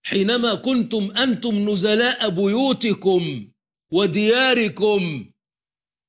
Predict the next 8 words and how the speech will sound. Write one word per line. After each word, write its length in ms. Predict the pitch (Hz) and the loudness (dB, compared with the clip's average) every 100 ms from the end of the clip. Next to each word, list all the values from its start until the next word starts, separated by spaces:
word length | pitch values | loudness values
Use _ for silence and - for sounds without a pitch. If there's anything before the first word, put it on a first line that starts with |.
| _ _ _ _ | _ _ _ _
لا 220 | 156 262 | -2 0
تستطيعون 800 | 277 247 - - 220 233 202 269 233 | 0 -2 -6 -6 -6 -4 -2 0 0
أن 280 | 214 208 | -2 -4
تبرموا 580 | - 208 175 254 233 226 | -4 -4 -2 -2 0 0
أو 200 | 196 202 | 0 0
أن 120 | 202 147 | -2 -2
تنقضوا 680 | 196 170 220 214 196 180 226 | -4 -4 -4 0 0 0 -2
أمرًا". 440 | 214 151 101 - | -4 -6 -10 -16